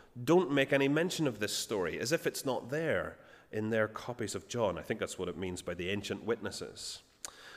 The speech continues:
Um, in fact, the text makes perfect sense if you leave out the story and just read from seven verse fifty-two straight into eight verse twelve. Uh, and remember that the Bible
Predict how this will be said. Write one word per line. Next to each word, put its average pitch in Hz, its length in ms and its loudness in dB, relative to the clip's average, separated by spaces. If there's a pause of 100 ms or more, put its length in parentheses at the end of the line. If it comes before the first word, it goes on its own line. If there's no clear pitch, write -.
(160)
Um, 98 180 0 (100)
in 127 100 4
fact, 175 480 4
the 127 80 2
text - 480 2
makes 127 240 2
perfect - 480 -4
sense - 720 2 (400)
if - 160 -2
you 131 100 6
leave 143 320 6
out 202 200 10
the 151 80 4
story 107 400 6
and 123 120 4
just 131 160 2
read 143 320 0
from 117 220 2
seven 131 420 0
verse 113 220 2
fifty-two 117 800 -2 (480)
straight - 460 -2
into 113 580 0
eight 117 260 0
verse 123 240 0
twelve. - 760 0 (1080)
Uh, 90 60 -4
and 90 180 -2
remember 123 320 2
that 95 200 0
the 95 60 -8
Bible 113 560 4